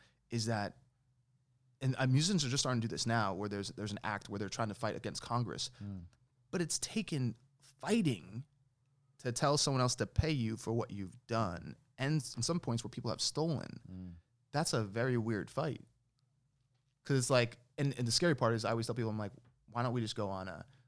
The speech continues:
Speaker 1: worldwide strike of no more music?"
Speaker 2: Mm.
Speaker 1: No one would do it. Because there's always gonna be someone who's like,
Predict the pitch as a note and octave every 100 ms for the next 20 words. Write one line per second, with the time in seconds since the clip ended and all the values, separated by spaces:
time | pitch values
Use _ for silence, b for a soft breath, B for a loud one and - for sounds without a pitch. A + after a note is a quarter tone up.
0 | _ A2+ A2 B2 A2+ G#2 - G2+ F#2 F#2+
1 | E2 C#2 - - - F2+ F2 F2 A#2 B2
2 | B2+ A#2+ A2+ C#3+ - - _ _ _ _
3 | A#2 - - G3 A2 A2 A#2+ - - B2+
4 | A#2+ C3 C#3 D3 C3 A#2 C#3 C#3+ B2+ A#2+
5 | G#2+ -